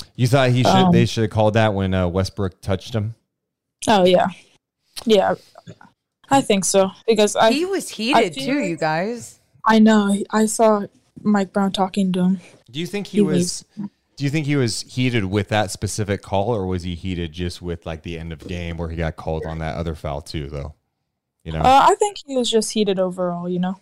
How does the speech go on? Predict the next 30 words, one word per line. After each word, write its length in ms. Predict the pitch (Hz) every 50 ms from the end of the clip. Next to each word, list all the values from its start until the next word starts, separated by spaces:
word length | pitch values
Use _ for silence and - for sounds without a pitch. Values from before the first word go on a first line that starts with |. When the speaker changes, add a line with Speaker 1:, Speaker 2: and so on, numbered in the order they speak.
| _ -
Speaker 1:
Yeah. 280 | 90 87 85 78 78 78 - _ _ _ _ _ _ _ _ _ _ _ _ _ _ _
Speaker 2:
Hmm. 160 | 202 185 170 175 - _ _ _ _ 220
Because, 340 | 208 202 196 190 185 -
uh, 240 | - 196 190 180 175
he 300 | 180 - - 214 202 190
got 320 | 202 196 190 180 165 - - _ _ _ _ _ _
called 300 | _ - 214 196 202 190
for 120 | - 214 202
a 60 | 190
foul 320 | - - 214 208 208 196
with 120 | 208 214 -
that 180 | 196 175 -
Schroeder 560 | - - - - - 214 214 202 226 226 226 214
thing 400 | - - 226 226 226 226 240 226 _ _ _ _ _ _ _ _ _ _ _ _ _
at 200 | - 208 196 -
the 100 | 214 214 220
end. 460 | 220 226 226 240 247 - - - - _ _ _ _ _ _ _ _
Speaker 1:
Yeah. 320 | - 90 92 - 208 202
Speaker 2:
And, 220 | 196 190 190 185 185
um, 320 | 180 180 175 175 180 170 - _ _ _ _ _ _ _ _ _ _ _ _ _ _ _ _ _
that 240 | 202 202 208 143 208
hurt 200 | 214 214 214 214
us 200 | 220 220 - -
a 60 | 220
lot. 320 | 208 220 220 226 247 247 - _ _ _ _ _ _ _ _ _ _ _ _ _ _ _ _ _ _ _
But, 220 | - 190 190 - -
um, 460 | - 202 196 190 190 185 190 185 185 - - _ _ _ _ _ _ _ _ _ _ _ _ _ _ _ _ _ _ _ _ _ _ _ _ _ _ _ _ _ -
I 100 | 233 240
think 300 | - 262 240 233 - -
that 380 | 226 214 202 202 196 190 -